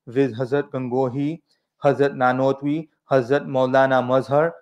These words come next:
Hazrat Maulana Muhammad Yaqub, as well as other senior ulama.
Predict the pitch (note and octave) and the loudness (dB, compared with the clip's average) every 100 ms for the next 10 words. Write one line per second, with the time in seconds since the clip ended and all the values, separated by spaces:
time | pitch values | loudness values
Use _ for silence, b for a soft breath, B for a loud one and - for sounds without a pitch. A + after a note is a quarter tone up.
0 | _ C#3 B2 C#3 C#3+ C3 C3 C3+ C3+ B2 | _ -4 0 -2 0 0 2 2 0 -4
1 | C3+ C3 A#2+ B2 B2 - C#3 D3+ E3 _ | -4 -4 -2 0 0 -2 -2 -2 -2 _
2 | _ _ _ _ - C#3 A#2+ C#3+ C#3+ C3+ | _ _ _ _ 0 0 2 4 6 4
3 | A#2 D3 C#3 C#3 - D#3 C#3 C#3 C3+ B2 | 4 0 2 -2 -4 -8 -4 -4 -2 0
4 | B2 A#2 F#2+ | 2 0 -2